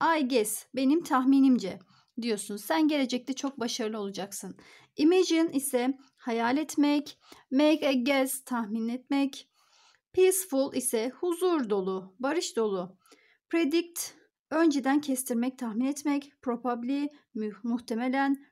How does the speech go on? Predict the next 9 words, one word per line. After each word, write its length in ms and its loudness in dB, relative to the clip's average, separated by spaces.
Receive, 480 -2
teslim 400 0
almak. 720 0
Trick, 460 -4
hile, 320 0
aldatmaca. 840 -6
Fortune 640 -2
teller, 360 -2
bakın, 380 -4